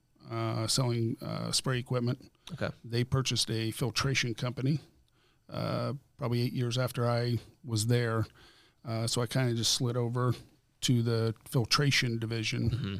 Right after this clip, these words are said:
Speaker 1: uh, of the company. And, um, the rest is history, so they say. I've
Speaker 2: Right.
Speaker 1: stayed in filtration,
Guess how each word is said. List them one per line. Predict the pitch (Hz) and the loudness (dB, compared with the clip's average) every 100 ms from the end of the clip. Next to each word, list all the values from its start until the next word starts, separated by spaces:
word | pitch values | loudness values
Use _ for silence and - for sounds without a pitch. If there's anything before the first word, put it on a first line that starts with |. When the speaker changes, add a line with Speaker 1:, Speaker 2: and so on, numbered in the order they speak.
| - | -6
Speaker 1:
uh, | - 62 - | -6 -6 -4
of | 120 | -4
the | 117 | -4
company. | 135 131 120 117 _ _ - _ - | -6 -8 -10 -12 _ _ -20 _ -10
And, | 117 120 120 120 | -4 -2 0 0
um, | 120 113 113 127 - _ _ _ _ _ _ _ - | -2 -2 0 -2 -4 _ _ _ _ _ _ _ -4
the | 117 | 0
rest | 107 113 | 2 2
is | 110 | 2
history, | 113 - 117 | 0 0 0
so | 131 | 0
they | 117 | 0
say. | 113 123 110 - - - | 0 0 -2 -6 -12 -2
I've | 113 | 2
Speaker 2:
Right. | |
Speaker 1:
stayed | - 104 135 135 | 4 6 6 6
in | 135 | 4
filtration, | 143 131 143 135 - 135 135 | 4 2 4 4 4 4 2